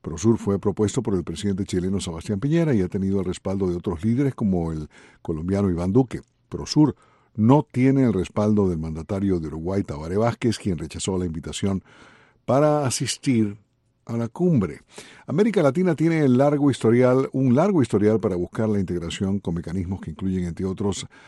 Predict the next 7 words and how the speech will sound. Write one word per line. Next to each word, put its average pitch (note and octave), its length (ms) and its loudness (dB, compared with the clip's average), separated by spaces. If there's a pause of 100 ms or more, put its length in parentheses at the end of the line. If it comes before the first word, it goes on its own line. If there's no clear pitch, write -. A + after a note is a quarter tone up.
(220)
al E2 160 -12
Pacto F2+ 320 -6
Andino, A#2+ 420 2
la A#2 120 -4
Comunidad F#2 420 -6
Andina, A2+ 400 2
Mercosur, B2 800 -2